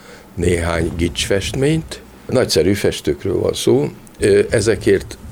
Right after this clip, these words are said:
megfizették őket, a jó képeket nem fizették meg, ugye, meg ezek között voltak, ö, nonfiguratív, meg avantgárd festők is, bőven. Kivitték ezeket a, ö, zsűrizett képeket. Hát egy részüket eladták a Váci utcába, volt a,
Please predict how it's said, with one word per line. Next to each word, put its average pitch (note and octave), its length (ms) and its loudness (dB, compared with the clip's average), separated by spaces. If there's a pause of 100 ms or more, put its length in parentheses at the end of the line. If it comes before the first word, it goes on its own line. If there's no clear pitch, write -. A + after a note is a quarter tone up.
megfizették G#2+ 800 0
őket, C3+ 600 0
a A2+ 80 2
jó G#2+ 200 4
képeket F2 520 0
nem C#2 100 -2
fizették - 640 -8
meg, D#2+ 260 -4
ugye, D#2+ 340 2
meg E2 220 0
ezek E2 220 0
között F2+ 380 0
voltak, E2 500 0
ö, F2+ 200 6
nonfiguratív, D#2 1000 -2
meg E2 160 0
avantgárd C#2 520 -4
festők - 560 -8
is, - 280 -6 (220)
bőven. E2+ 460 -2 (760)
Kivitték A#2 640 2
ezeket F2 520 -2
a, F2 240 2 (140)
ö, F2 300 4
zsűrizett E2+ 600 0
képeket. D#2 760 -2 (180)
Hát - 180 -2
egy C3 160 4
részüket G2+ 440 2
eladták D#2+ 540 0
a D#2+ 80 2
Váci - 360 -2
utcába, F2 500 -4
volt E2 280 0
a, D#2+ 120 -2